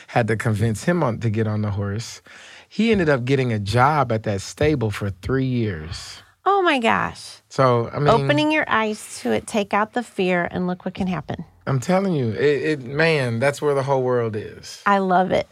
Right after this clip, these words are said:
Speaker 2: All right, tell people where they can find out more about The Village. You have a YouTube channel.
Speaker 1: Oh, we sure do.
Speaker 2: Very
Speaker 1: We
Speaker 2: vibrant.
Speaker 1: sure do.
Speaker 2: Where else
Speaker 1: So,
Speaker 2: can they find out about
Speaker 1: um,
Speaker 2: you?
Speaker 1: we have a website. You can go to the village three one four dot com.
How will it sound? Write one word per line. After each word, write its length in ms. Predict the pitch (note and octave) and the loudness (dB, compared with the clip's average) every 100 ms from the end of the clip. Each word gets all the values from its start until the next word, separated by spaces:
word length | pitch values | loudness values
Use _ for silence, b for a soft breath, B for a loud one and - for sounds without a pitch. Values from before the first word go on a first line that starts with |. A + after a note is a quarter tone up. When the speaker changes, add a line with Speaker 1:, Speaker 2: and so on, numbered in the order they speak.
| - | 2
Speaker 2:
All 60 | A#3 | 2
right, 160 | - | 2
tell 320 | - C#4+ C4+ | 0 4 4
people 380 | - G4 - D#4+ | 4 0 0 -2
where 220 | B3 A#3 A#3 | 2 2 2
they 80 | A3+ | 0
can 200 | G#3+ G3+ | -4 -2
find 300 | G3 F#3+ F#3 | -2 0 0
out 160 | - | 0
more 200 | F3+ F3+ | 0 0
about 280 | F#3 F#3 - | 2 2 0
The 80 | F#3 | -2
Village. 360 | F3 D#3+ D#3 F3 | 0 0 -2 -2
You 60 | |
have 160 | F3+ F3+ | 0 2
a 40 | |
YouTube 420 | C4+ E4 - G#3+ | 2 0 0 -2
channel. 340 | - F3+ E3+ F3 | 0 2 4 4
Speaker 1:
Oh, 40 | |
we 120 | F3+ A#3+ | 2 -2
sure 240 | - A#3+ | -2 -2
do. 180 | G#3+ G#3 | 0 2
Speaker 2:
Very 220 | B3 D#4+ | 4 4
Speaker 1:
We 60 | D#4 | 6
Speaker 2:
vibrant. 580 | C4+ A3 G3 B3 A3+ | 6 6 4 2 0
Speaker 1:
sure 140 | B3 B3 | -6 -8
do. 180 | - B3 | -4 4
Speaker 2:
Where 180 | C#4+ E4 | 6 8
else 200 | C#4 A3 | 8 6
Speaker 1:
So, 60 | C4 | 4
Speaker 2:
can 100 | B3+ | 2
they 120 | A3+ | 0
find 300 | A3+ G3+ F#3+ | 2 2 4
out 120 | F3+ | 4
about 200 | F#3+ G3 G3 F#3+ | 6 6 6 4
Speaker 1:
um, 80 | F3+ | 2
Speaker 2:
you? 60 | |
Speaker 1:
we 120 | G3+ | 2
have 140 | G#3+ E3+ | 4 4
a 40 | |
website. 580 | E3 E3 F3 G#3 A3+ A#3 | 6 4 4 4 4 4
You 100 | E3+ | 0
can 100 | D#3+ | 0
go 160 | D3+ D3+ | 4 2
to 140 | C3 D3 | 2 0
the 80 | |
village 420 | B2+ D3 D3+ C#3 - | 2 2 2 0 -2
three 240 | D#3 D3+ | 2 2
one 200 | D3+ C#3+ | 4 2
four 220 | - D3 | 2 2
dot 200 | C3+ B2+ | 4 2
com. 480 | - D#3 D#3+ F#3 A#3 | 4 4 4 2 -4